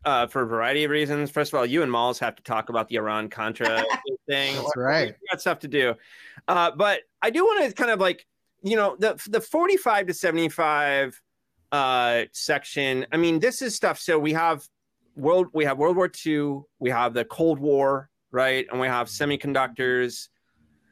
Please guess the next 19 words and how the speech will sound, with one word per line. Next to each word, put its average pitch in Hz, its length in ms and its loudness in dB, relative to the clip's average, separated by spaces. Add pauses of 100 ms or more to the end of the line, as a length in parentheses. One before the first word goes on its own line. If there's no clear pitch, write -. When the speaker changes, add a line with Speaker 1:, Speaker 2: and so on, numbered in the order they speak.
(140)
Speaker 1:
And 190 160 0
then 277 100 2
we 302 100 0
have, 240 200 2
like, 202 120 0
the 151 80 -2
personal, 165 500 -2
what 156 200 0
the 151 80 2
chapter 147 380 -4
you 143 80 -2
call 143 120 -2
the 123 80 -2
personal 147 460 -2
revolution. 139 560 -2
We 131 100 -2
have 123 140 -2
the 113 60 -8
hippies. 147 1000 -2